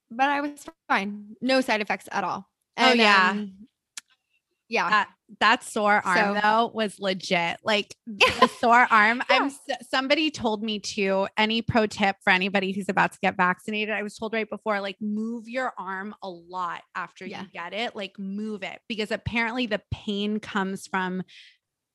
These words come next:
Speaker 2: again, th-, this is what someone told me. So <laughs> please, everyone, like, this, don't even listen to us. Do your own research about everything. This is just our experience. But a friend told me that, um,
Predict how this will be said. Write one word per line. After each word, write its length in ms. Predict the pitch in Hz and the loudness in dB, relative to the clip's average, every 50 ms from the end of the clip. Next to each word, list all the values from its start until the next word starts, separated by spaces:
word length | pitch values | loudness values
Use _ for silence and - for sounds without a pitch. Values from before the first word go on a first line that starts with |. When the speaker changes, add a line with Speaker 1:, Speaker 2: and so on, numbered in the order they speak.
| _ _ - | _ _ -8
Speaker 2:
again, 280 | 196 190 175 190 - - _ _ - 202 | -6 -6 -6 -6 -8 -14 _ _ -16 -14
th-, 120 | - - _ | -14 -14 _
this 220 | 214 214 233 - 254 | -6 -6 -4 -4 -4
is 120 | 233 - | -4 -4
what 160 | 202 196 - | -6 -8 -8
someone 260 | - 180 180 180 175 | -8 -8 -8 -6 -8
told 260 | 175 - - 185 190 196 | -8 -8 -8 -8 -8 -8
me. 160 | 190 190 190 | -8 -10 -8
So 160 | - 214 208 | -8 -8 -8
<laughs> 0 | |
please, 360 | - - - 226 247 339 302 320 311 - | -6 -4 2 6 6 6 6 6 6 4
everyone, 340 | 381 359 392 - 415 440 440 | 4 4 4 4 4 4 6
like, 200 | 392 339 - - | 4 2 2 0
this, 140 | - 254 - - 539 587 554 571 - - - | -4 -4 -2 -2 -2 0 2 0 -2 0 0
don't 200 | 453 480 508 494 494 480 | 0 2 4 4 2 2
even 100 | 480 339 | 0 -2
listen 240 | 349 330 - - 302 | -4 -4 -4 -2 0
to 140 | 269 233 185 | 2 2 4
us. 200 | 208 175 190 - - 214 | 2 0 -2 -8 -12 -4
Do 120 | 208 277 311 | 0 0 2
your 240 | 339 349 392 381 311 | 2 2 4 4 4
own 180 | 302 294 285 | 4 2 0
research 480 | 262 226 240 240 - - 240 226 214 - | -2 -4 -4 -4 -4 -2 -4 -4 -4 -2
about 220 | 214 208 202 - - | -2 0 0 0 0
everything. 520 | 220 202 190 - 196 190 - 196 190 185 196 | -2 -2 -2 -2 -2 -2 -2 -4 -6 -6 -6
This 160 | 208 196 - | -8 -8 -6
is 140 | 233 208 - | -8 -8 -4
just 320 | - - 190 190 - - 202 | -2 0 0 0 0 -2 -2
our 140 | 190 185 185 | -2 -2 -2
experience. 720 | 190 - - - - 185 185 190 - - - - - - - - - - - _ _ | -4 -8 -12 -10 -8 -8 -8 -8 -8 -10 -10 -12 -16 -20 -20 -20 -20 -20 -20 _ _
But 140 | - 254 254 | 0 0 0
a 80 | 262 254 | 0 -2
friend 680 | - - _ - 262 269 277 269 254 233 220 220 220 - _ | -4 -6 _ 0 2 4 4 4 2 0 -4 -8 -10 -12 _
told 340 | - - - 254 254 277 240 | -12 -4 0 0 0 0 0
me 280 | 240 226 214 202 196 196 | -4 -6 -8 -8 -8 -6
that, 340 | 185 185 170 170 175 - - - | -4 -2 0 0 -2 -4 -4 -4
um, 400 | 196 185 175 175 180 185 208 175 | -4 -2 -2 -4 -6 -10 -14 -16